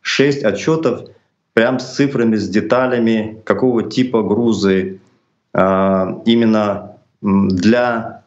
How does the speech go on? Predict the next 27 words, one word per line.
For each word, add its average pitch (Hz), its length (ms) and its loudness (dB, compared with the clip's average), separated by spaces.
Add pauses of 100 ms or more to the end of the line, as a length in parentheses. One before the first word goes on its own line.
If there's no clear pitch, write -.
(640)
ракет, 110 600 0
для 107 160 2
управления 107 880 0
умными 107 300 2
ракетами 98 560 0
и 87 60 -2
так 87 180 0
далее. 85 300 0
То - 240 -6
есть 92 200 -2
многомиллиардная 110 800 2
помощь, 87 480 -4
покупка 117 460 -2
Сбербанка 107 920 -2 (380)
России 107 540 0
в - 20 -4
Казахстане, 87 880 -2 (560)
а, 92 340 2
платежные 117 640 0
системы, 92 880 -2
различные 110 540 0
карты. 95 640 -2 (340)
Это 123 640 0
просто 123 760 0
гигантский 117 520 -2
масштаб, 139 520 -2
и 95 480 0